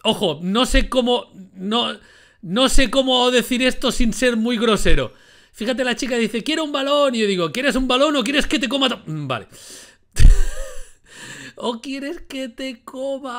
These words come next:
¡Ah! Mira, y la chica se queda con cara como de intriga, como de, bueno, pues, <laughs> ¿no os ha pasado ninguna vez a, a vuestro, a, no sé, con una chica, ¿no? Que os diga,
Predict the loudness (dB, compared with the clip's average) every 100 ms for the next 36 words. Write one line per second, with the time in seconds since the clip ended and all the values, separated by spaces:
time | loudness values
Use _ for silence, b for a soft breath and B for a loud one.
0 | -6 0 2 4 4 0 -6 -14 -10 -10
1 | -10 -8 -8 -8 -10 -2 0 0 -6 -8
2 | -6 -6 -6 -2 -2 -2 -4 -6 -4 -6
3 | -10 -12 -10 -10 -8 -10 -8 -8 -8 -8
4 | _ b b b b b -2 6 6 B
5 | B B B B -20 -20 _ _ _ -20
6 | -18 -18 -20 -12 -6 -4 -2 -2 -2 -2
7 | -2 -2 -2 -4 -4 -6 -8 -8 -8 -8
8 | -10 -10 -10 -12 -18 -18 -14 -12 -12 -12
9 | -12 -10 -12 -12 -12 -14 -12 -10 -8 -6
10 | -8